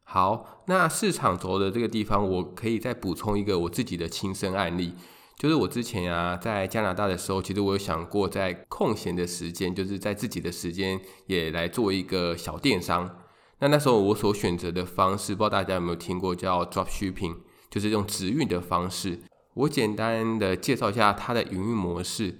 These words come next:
它的营运模式就是我先架设一个网站来接单，然后等到我接到单之后，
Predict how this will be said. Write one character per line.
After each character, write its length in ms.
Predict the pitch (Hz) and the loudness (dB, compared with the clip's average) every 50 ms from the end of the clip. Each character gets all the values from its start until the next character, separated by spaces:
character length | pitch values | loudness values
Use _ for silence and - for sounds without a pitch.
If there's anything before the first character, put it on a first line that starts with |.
| - - - _ - | -12 -20 -20 _ -8
它 140 | - - | -2 0
的 60 | 196 156 | 2 4
营 60 | 139 | 4
运 80 | 139 | 4
模 160 | 135 120 113 110 | 4 4 2 2
式 100 | 131 127 | 2 0
就 100 | 120 117 | 0 0
是 160 | 117 - 131 110 - | 0 2 2 2 4
我 180 | 147 120 95 | 4 4 4
先 180 | - - 123 127 | 4 2 0 0
架 220 | - - 123 107 | 2 4 4 4
设 140 | 107 - 113 | 4 4 2
一 60 | 107 | 2
个 120 | 101 101 92 | 4 4 4
网 260 | 92 87 - - 92 - | 4 2 0 0 -4 -2
站 200 | - 101 92 90 | 0 0 2 2
来 120 | 87 82 | 0 -2
接 300 | 82 - - 95 87 85 | -2 -2 -2 -2 -2 0
单， 300 | 85 87 87 85 82 90 - - - - - _ - | -2 -2 -2 -2 -4 -6 -12 -18 -20 -20 -20 _ 4
然 120 | 95 107 | 4 4
后 60 | 107 | 4
等 120 | 110 92 95 | 4 4 6
到 120 | 117 110 | 6 6
我 60 | 92 | 6
接 160 | 87 - 104 | 4 2 4
到 140 | 104 110 107 | 4 4 4
单 240 | 95 101 95 95 95 | 4 4 2 0 0
之 200 | 98 - - 101 98 | -2 -4 -4 -4 -4
后， 420 | 101 - - 131 98 85 - - | -2 2 4 4 4 4 0 -6